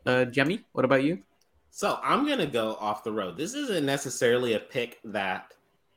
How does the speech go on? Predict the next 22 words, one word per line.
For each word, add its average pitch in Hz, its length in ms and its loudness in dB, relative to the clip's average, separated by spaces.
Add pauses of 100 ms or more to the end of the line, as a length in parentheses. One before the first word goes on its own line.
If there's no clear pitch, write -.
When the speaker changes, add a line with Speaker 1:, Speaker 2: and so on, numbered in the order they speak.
(160)
Speaker 2:
has 120 300 -2
been 113 180 0
announced 101 760 -4
yet, 196 520 -6
but 127 220 -2
in 127 120 0
a 123 60 2
Speaker 1:
Mm-hmm. 117 80 2
Speaker 2:
similar 139 440 2
way 120 240 2
to 127 120 -4
the 113 100 -2
fact 104 320 -4
that 101 180 -6
everyone 101 460 -2
talked 98 300 -4
about 92 280 -4
Daredevil 95 540 -4
under 90 240 -6
the 85 100 -10
assumption 90 460 -10
that 85 240 -8